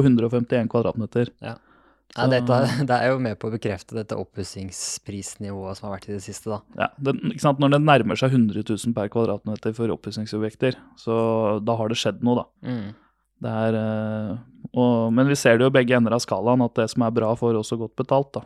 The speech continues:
Speaker 1: Altså, de tre referansene vi nå har sett på ligger fra hundre og tyve og oppover. Sånn at, eh,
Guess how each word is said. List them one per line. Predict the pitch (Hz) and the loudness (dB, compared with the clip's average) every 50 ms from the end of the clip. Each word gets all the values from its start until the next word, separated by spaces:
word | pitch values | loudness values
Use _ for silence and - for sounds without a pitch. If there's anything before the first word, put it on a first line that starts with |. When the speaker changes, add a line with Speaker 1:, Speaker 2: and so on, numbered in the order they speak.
| - - - | -10 -10 -10
Speaker 1:
Altså, | 123 120 123 117 | -6 -6 -4 -4
de | 117 113 117 113 | -2 -2 -2 -4
tre | - - 117 113 110 | -2 -2 0 0 0
referansene | 117 113 - 117 110 110 - - 117 | 0 -2 -2 -4 -4 -4 -4 -4 0
vi | 113 113 | 2 2
nå | 113 110 | 2 2
har | 107 107 | 0 -2
sett | - - 110 - | -4 -6 -6 -4
på | _ 117 117 | _ -2 0
ligger | 110 110 101 110 113 110 | 0 -2 -4 -4 -6 -4
fra | - 120 113 113 | -2 -2 0 0
hundre | 117 110 110 110 | 0 0 -2 -2
og | 107 - | -4 -4
tyve | 113 107 104 110 | -6 -4 -4 -4
og | 110 104 | -4 -4
oppover. | - - 107 113 131 135 - _ - _ _ - _ _ - _ _ _ - | -4 -6 -4 -4 -4 -4 -6 _ -18 _ _ -20 _ _ -20 _ _ _ -6
Sånn | - 123 117 | -2 -2 -2
at, | 113 - - | -2 -2 -4
eh, | 123 117 110 113 117 110 110 113 117 | -4 -2 -2 -2 -2 -2 0 0 0